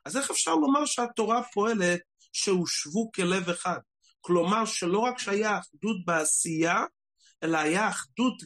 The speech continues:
גם ברגש האדם, עד כדי כך, נגד ההר נהיה פתאום אחדות ב-, בעצם המהות של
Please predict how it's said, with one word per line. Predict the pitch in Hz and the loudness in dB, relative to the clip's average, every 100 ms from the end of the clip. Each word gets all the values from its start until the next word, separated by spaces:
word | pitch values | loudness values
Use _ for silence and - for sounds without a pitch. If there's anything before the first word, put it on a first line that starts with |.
| - | 0
גם | 190 233 302 311 _ _ _ | 2 4 2 0 _ _ _
ברגש | 123 170 151 139 214 240 247 - | -6 0 0 2 0 0 -2 0
האדם, | 185 151 143 196 269 330 - - | 0 -2 -2 0 0 0 -4 -8
עד | 226 | -8
כדי | - 240 170 | -6 -2 -2
כך, | - - - - _ _ - | 0 -2 -4 -12 _ _ -4
נגד | 208 247 254 202 | -2 0 0 0
ההר | 202 240 | 2 2
נהיה | 208 202 233 | 2 0 -2
פתאום | 233 - 220 | -6 -4 -2
אחדות | 196 - 277 277 - 196 | -2 -2 -2 -4 -2 0
ב-, | 180 151 - | 0 0 -6
בעצם | - 233 240 - 214 185 - - | -4 -2 -2 -2 -4 -6 -14 -6
המהות | 175 180 175 160 285 - | 2 4 4 4 2 2
של | - 190 | 0 0